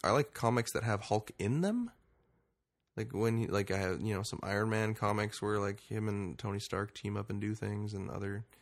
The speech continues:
things like that, and, like, Avengers comics, obviously. But he's, yeah, it's, it's weird that he was the one that got a show. And same with Wonder Woman.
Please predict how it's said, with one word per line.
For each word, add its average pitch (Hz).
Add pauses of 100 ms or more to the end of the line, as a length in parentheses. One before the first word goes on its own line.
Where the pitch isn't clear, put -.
(680)
things 104
like 98
that, 98
and, 101
like, -
Avengers 98
comics, 104
obviously. 113 (1800)
But -
he's, 127 (260)
yeah, 147
it's, 107
it's -
weird 135
that 113
he 120
was 107
the 107
one 104
that 101
got 92
a 98
show. - (160)
And 123
same 135
with 117
Wonder 98
Woman. 50